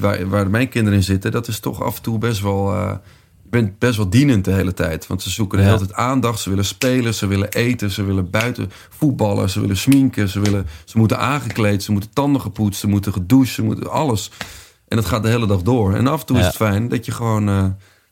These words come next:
Speaker 1: eh, toch even, eh, op een andere manier, maar op een quarantaine manier je vak uitoefent of zo.
Speaker 2: Maar de, ja, dus in je, in jouw vrije uurtjes doe je liever even iets, iets actiefs, iets voor je werk, dan dat je denkt, eh, ik ga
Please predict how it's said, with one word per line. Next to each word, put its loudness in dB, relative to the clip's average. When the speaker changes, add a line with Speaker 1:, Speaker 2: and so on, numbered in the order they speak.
Speaker 1:
eh, 0
toch 0
even, 0
eh, -6
op -6
een 0
andere 2
manier, 4
maar 0
op -8
een 0
quarantaine 2
manier 6
je 4
vak 0
uitoefent 0
of 0
zo. 0
Speaker 2:
Maar 2
de, 0
ja, 4
dus -2
in 0
je, 2
in -2
jouw 0
vrije 0
uurtjes 0
doe 4
je 4
liever 2
even 0
iets, 0
iets -2
actiefs, 0
iets -2
voor 2
je 2
werk, 0
dan 2
dat 2
je 0
denkt, 0
eh, 2
ik 0
ga 0